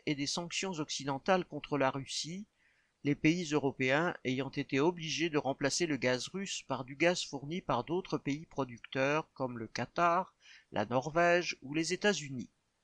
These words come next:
Alors que le flux de gaz russe vers l'Europe est aujourd'hui à vingt pour cent de ce qu'il était il y a un an, les livraisons en provenance des États-Unis ont doublé. Et le pic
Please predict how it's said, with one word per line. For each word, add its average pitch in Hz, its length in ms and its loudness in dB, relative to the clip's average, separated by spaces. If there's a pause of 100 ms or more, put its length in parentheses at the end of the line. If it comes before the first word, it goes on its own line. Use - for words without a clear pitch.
(600)
Alors 196 300 6
que 247 100 6
le 226 120 6
flux 240 300 8
de 196 120 4
gaz 160 340 4
russe 180 400 -2
vers 131 240 -2
l'Europe 160 480 4
est 127 160 -4
aujourd'hui 143 580 -4
à 110 140 2
vingt 147 260 -2
pour - 260 -10
cent 165 240 0
de 123 140 -4
ce - 80 -2
qu'il 123 220 -8
était 135 340 -2
il 107 180 -10
y 104 80 -2
a 104 80 4
un 165 220 -4
an, 247 160 -4 (540)
les 160 120 6
livraisons 214 680 0
en 120 80 -2
provenance 208 500 -6
des 151 220 -4
États-Unis 175 640 -2
ont 151 100 -4
doublé. 131 440 -8 (760)
Et 123 60 0
le 131 120 4
pic - 280 -4